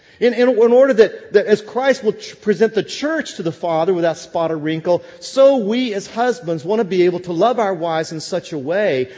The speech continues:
that we can say to the Father, "Lord, I've interacted with her in such a way as her spiritual leader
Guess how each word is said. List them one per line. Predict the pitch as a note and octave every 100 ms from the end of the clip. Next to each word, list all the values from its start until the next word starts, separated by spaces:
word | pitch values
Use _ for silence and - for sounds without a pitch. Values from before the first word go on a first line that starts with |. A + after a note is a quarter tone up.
| F#3
that | G3 G#3+
we | A#3+
can | C4 G#3+
say | - C4 C#4
to | B3
the | A3
Father, | - A#3+ B3 A#3 D#3 - -
"Lord, | E3 B3+ C4 E3+ A#2+ - -
I've | G3 F#3
interacted | C4 C4+ A3+ G3+ G3+ G#3
with | F#3+
her | E3 G3 G3
in | E3
such | E3 C4+ C4+ -
a |
way | G#3+ F#3 F#3
as | F3 F3
her | F#3
spiritual | - - B3+ B3+ - F#3+ D#3
leader | F#3+ A3+ F#3 D3+